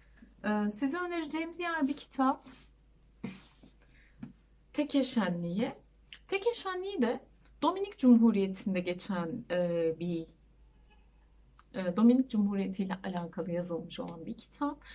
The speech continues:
E, Troilio'nun hayatından bahsediyor. Biliyorsunuz Dominikli lider ve tam bir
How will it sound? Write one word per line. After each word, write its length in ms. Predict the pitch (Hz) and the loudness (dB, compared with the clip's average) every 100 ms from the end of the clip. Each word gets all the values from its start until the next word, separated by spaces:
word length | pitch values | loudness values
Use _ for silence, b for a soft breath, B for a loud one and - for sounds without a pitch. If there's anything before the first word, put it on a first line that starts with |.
| B B B - | B B B -2
E, 60 | 226 226 226 220 220 226 | -2 -2 -6 -6 -6 -6
Troilio'nun 760 | - 262 269 277 269 208 175 160 | 0 4 4 4 2 2 0 -6
hayatından 720 | 160 196 220 214 - 170 160 | -4 -4 -2 -6 -8 -8 -8
bahsediyor. 840 | 156 190 - 247 240 247 254 254 | -6 -6 0 2 4 2 2 -2
Biliyorsunuz 520 | 247 220 220 - 190 190 | 0 0 -2 -4 -4 0
Dominikli 640 | 196 196 185 - 165 160 | 0 0 -2 -4 -6 -4
lider 460 | 202 220 240 254 - B B B B - | -2 0 0 -4 -8 B B B B -6
ve 180 | 220 220 | -6 -4
tam 460 | 226 226 233 226 | -4 2 4 4
bir 420 | 196 202 214 220 | 4 0 -2 -4